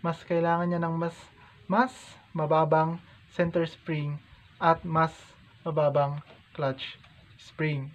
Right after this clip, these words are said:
So, ganun yon. Sana may naintindihan kayo. Kung may natutunan kayo sa video na ito, o kung may mali man sa aking pinagsasabi,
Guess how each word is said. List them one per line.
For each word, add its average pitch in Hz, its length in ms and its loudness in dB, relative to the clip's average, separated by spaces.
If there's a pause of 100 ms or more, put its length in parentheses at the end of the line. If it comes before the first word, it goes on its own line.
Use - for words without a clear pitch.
So, 156 560 2
ganun 156 240 0
yon. 165 320 4
Sana 160 240 2
may 160 80 2
naintindihan 143 640 -4
kayo. 135 240 -4 (480)
Kung 214 160 -4
may 214 160 2
natutunan 214 480 -2
kayo 202 240 0
sa 190 80 -2
video 165 240 -2
na 170 160 0
ito, 180 160 4
o 196 240 4
kung 156 240 -2
may 156 160 2
mali 165 320 2
man 196 240 2
sa 180 240 0
aking 170 160 -4
pinagsasabi, 165 800 -2